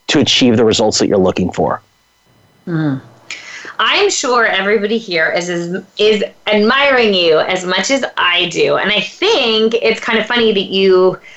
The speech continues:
Speaker 2: mentioned Sarah Blakely because she's one of my favorite who ever talks about failures.
Speaker 1: Mm-hmm.
Speaker 2: Um, for those who don't know, Sarah, who, as Scott said, founded Spanx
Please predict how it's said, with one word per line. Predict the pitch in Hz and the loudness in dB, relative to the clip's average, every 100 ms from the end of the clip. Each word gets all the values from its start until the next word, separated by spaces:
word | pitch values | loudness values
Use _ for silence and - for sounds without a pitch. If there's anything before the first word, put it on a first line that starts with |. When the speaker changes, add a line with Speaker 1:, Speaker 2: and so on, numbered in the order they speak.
| - _ - | -20 _ -2
Speaker 2:
mentioned | 247 247 233 220 | 0 2 2 2
Sarah | 226 214 196 | 2 2 2
Blakely | 277 370 - 214 202 | 2 0 0 0 2
because | 202 214 208 | 0 2 0
she's | - - 294 440 269 | 2 0 2 2 2
one | 247 | 2
of | 226 208 | 0 0
my | 190 | -2
favorite | 185 196 202 208 | -2 0 0 0
who | 202 196 | 2 2
ever | 185 190 | 2 -2
talks | 190 196 196 - | -2 -2 -2 -2
about | 180 170 165 | 0 0 -2
failures. | - 190 185 190 220 262 523 554 - - | -4 0 2 2 4 4 2 2 -4 -10
Speaker 1:
Mm-hmm. | 220 208 208 185 233 | -6 -2 0 2 2
Speaker 2:
Um, | 226 214 214 | 0 0 0
for | 262 | 0
those | 240 254 254 | 2 0 0
who | 233 | 2
don't | 233 208 | 2 2
know, | 208 202 196 | 0 2 2
Sarah, | 196 220 214 202 202 196 | 2 2 2 0 0 0
who, | 196 196 190 | 2 4 4
as | 180 185 | 2 -2
Scott | - 185 - | -2 -2 0
said, | 180 170 170 - | -2 0 -2 -4
founded | - 185 170 170 165 - | -4 -2 0 0 0 -6
Spanx | - 214 156 156 233 - | -6 -2 -2 -2 -4 -6